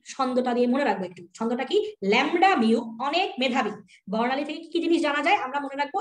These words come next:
এই লাইনটা দিয়ে, ল্যামডা মিউ অনেক মেধাবী। নিচে নিচে numbering করা আছে, দেখো ল্যামডার নিচে দেওয়া হয়েছে এক, মিউ এর নিচে দেওয়া হয়েছে দুই, অনেকের নিচে ছয়, মেধাবী, মেয়ের নিচে পাঁচ, ধাবীর নিচে তিন plus চার। ল্যামডার নিচে এক দেওয়া আছে, এক, ল্যামডা মানে কি? তরঙ্গ দৈর্ঘ্য। দেখো বিমের মনে তরঙ্গ দৈর্ঘ্য নির্ণয় করা যায়,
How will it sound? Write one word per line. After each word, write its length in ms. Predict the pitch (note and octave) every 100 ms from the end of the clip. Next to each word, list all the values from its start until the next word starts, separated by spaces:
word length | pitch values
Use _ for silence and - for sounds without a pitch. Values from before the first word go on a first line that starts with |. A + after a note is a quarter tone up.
| -
এই 120 | E4
লাইনটা 240 | D4+ B3+ A3+
দিয়ে, 120 | G3
ল্যামডা 420 | A3 B3+ - F#4+
মিউ 200 | B3+ C4 G#4 -
অনেক 180 | D#4 G#4+ G#4+
মেধাবী। 260 | A#3 A3+ - - - -
নিচে 180 | C#4+ E4+
নিচে 140 | E4+
numbering 320 | G4 E4+ F4 D#4+
করা 100 | B3
আছে, 100 | A3+
দেখো 160 | C4+
ল্যামডার 320 | F4+ C#4+ D4 D4+
নিচে 160 | D4+
দেওয়া 160 | D4 C#4+
হয়েছে 140 | C#4
এক, 220 | D#4+ C4+ - - -
মিউ 160 | C4
এর 100 | D#4
নিচে 180 | D#4 D4+
দেওয়া 180 | D4 D4
হয়েছে 180 | D4+ E4+
দুই, 220 | D#4+ E4 - - -
অনেকের 260 | C4 C#4 D4
নিচে 160 | D4 D4
ছয়, 200 | C#4 C#4+
মেধাবী, 460 | C#4+ C4 B3+ C4+ B3
মেয়ের 200 | G#3+ C4
নিচে 180 | C#4 C4
পাঁচ, 240 | C4+ E4+ G4+ -
ধাবীর 200 | A#3 B3
নিচে 200 | B3 B3
তিন 180 | C4 C4 B3+
plus 180 | A3+ A3+
চার। 120 | B3+ - - -
ল্যামডার 260 | B3+ D#4 F4+
নিচে 180 | F4+ F#4
এক 200 | E4 E4+ D4
দেওয়া 120 | B3+
আছে, 120 | A#3
এক, 120 | C4 -
ল্যামডা 200 | C4+ D#4
মানে 120 | E4+ C#4
কি? 60 |
তরঙ্গ 220 | C#4+ C#4+ C4+
দৈর্ঘ্য। 180 | G#3+ A3+
দেখো 120 | B3
বিমের 220 | B3+ C#4 C4
মনে 100 | C4+
তরঙ্গ 180 | C#4 C4+
দৈর্ঘ্য 160 | C4
নির্ণয় 160 | A#3 G#3+
করা 100 | G3
যায়, 100 | F#3